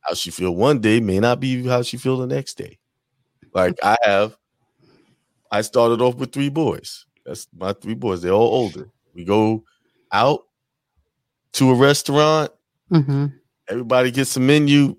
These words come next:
Speaker 1: Everybody pretty much knows what they want. Boom, I want, boom, boom, boom, get through it.
Speaker 2: Mm-hmm.
Speaker 1: Hand that same menu to my daughter. She'll sit there and ponder that menu for five, ten minutes before she makes a
Speaker 2: Mm-hmm.
Speaker 1: decision. That's with everything, you know,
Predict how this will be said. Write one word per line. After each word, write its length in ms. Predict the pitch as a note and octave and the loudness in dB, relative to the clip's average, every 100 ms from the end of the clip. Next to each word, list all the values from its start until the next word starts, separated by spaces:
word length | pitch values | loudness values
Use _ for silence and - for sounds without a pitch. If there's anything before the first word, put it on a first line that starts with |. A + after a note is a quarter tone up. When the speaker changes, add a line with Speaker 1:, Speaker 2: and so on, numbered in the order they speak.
| _ | _
Speaker 1:
Everybody 400 | A2 A#2+ A2+ A#2 | 0 0 4 2
pretty 200 | A2+ B2+ | 0 -4
much 280 | A#2 A#2 A2+ | -2 -2 -2
knows 300 | A2+ A#2+ G#2 | -2 -2 -2
what 140 | G#2+ - | -6 -6
they 120 | G#2+ | -4
want. 240 | G2 F2+ | -4 -4
Boom, 160 | D#2 G2+ | -4 -4
I 60 | F#2+ | -2
want, 220 | G2+ F2+ | -4 -4
boom, 120 | G2+ | -6
boom, 160 | G#2 F#2 | -6 -8
boom, 220 | E2+ F#2+ - | -8 -10 -10
get 260 | G2+ A2 | -6 -6
through 200 | A2 F#2+ B1+ | -4 -6 -8
it. 80 | - _ _ _ - | -18 _ _ _ -6
Speaker 2:
Mm-hmm. 300 | D3 C3+ C3 C3 _ _ _ _ _ _ _ _ - | -4 -4 -6 -10 _ _ _ _ _ _ _ _ -6
Speaker 1:
Hand 240 | G2 G#2+ | -2 0
that 160 | A2 G#2+ | 0 0
same 360 | - A#2+ B2 | 0 2 2
menu 280 | A#2+ C3 C3 | 2 2 2
to 140 | B2+ C3 | 2 2
my 200 | C3 B2+ | 2 2
daughter. 360 | B2 D3+ D3 | 4 4 4
She'll 220 | C3 - A#2+ | 0 -4 -6
sit 260 | - A#2+ | -8 -10
there 220 | C3 B2 B2 | -4 -2 -2
and 100 | A2 | -4
ponder 320 | C3 B2+ A#2+ | -2 -2 -2
that 220 | A#2+ A#2 | -2 -4
menu 340 | B2 B2+ A#2+ A#2+ | -4 -8 -8 -12
for 180 | - G#2 | -12 -8
five, 420 | - A#2 B2 - | 0 4 4 2
ten 240 | - A#2+ | -2 -4
minutes 280 | D3 C#4+ - | 0 -2 -2
before 320 | - - D#3+ | -10 -16 -12
she 120 | D#3+ D3 | -6 -4
makes 220 | C3+ B2+ | -4 -6
a 40 | |
Speaker 2:
Mm-hmm. 240 | A#2+ _ _ | -10 _ _
Speaker 1:
decision. 840 | - - - _ _ E3 - - _ | -20 -20 -20 _ _ -12 -12 -18 _
That's 200 | D3+ G#3 | -6 0
with 100 | F#3+ | 6
everything, 580 | A3+ G#3 C3+ - F#2 E2+ | 6 6 2 -4 -6 -2
you 80 | B2 | 0
know, 280 | C3+ B2+ | 2 0